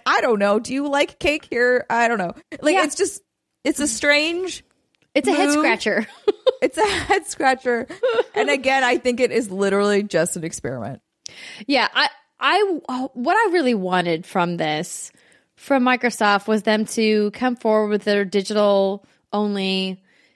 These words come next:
Speaker 2: They didn't even necessarily need to make it that much smaller, but I would have liked them to see them do maybe something a little different with the form factor, but
Speaker 1: Yeah.
Speaker 2: more importantly, they easily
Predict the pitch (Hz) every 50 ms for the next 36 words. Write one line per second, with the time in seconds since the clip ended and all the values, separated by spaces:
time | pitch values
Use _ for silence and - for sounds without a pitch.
0 | _ _ _ _ _ _ - 233 285 330 294 - 403 415 466 466 453 480 403 392
1 | 359 - 339 294 - 320 302 294 285 254 226 214 220 220 226 208 - 240 226 214
2 | 214 214 196 175 - - 180 180 196 190 196 202 - 226 214 208 196 - - -
3 | - - 202 190 180 180 185 190 202 233 262 294 294 254 254 240 233 294 320 302
4 | 262 277 277 269 - 285 262 233 233 - - 240 233 202 226 220 202 214 214 202
5 | - _ _ - - - - - _ _ 262 302 359 349 381 349 415 370 349 349
6 | 294 262 247 240 262 285 370 403 403 403 247 214 214 208 - 233 208 190 190 -
7 | 190 - 196 190 180 175 175 - 185 175 170 - - 190 180 175 175 175 175 -
8 | - - _ 220 220 247 262 285 349 370 359 349 262 - 269 294 277 247 254 247
9 | 233 226 220 214 - - - 202 240 247 240 - - _ _ 240 254 254 269 277
10 | 247 277 285 311 330 339 359 370 392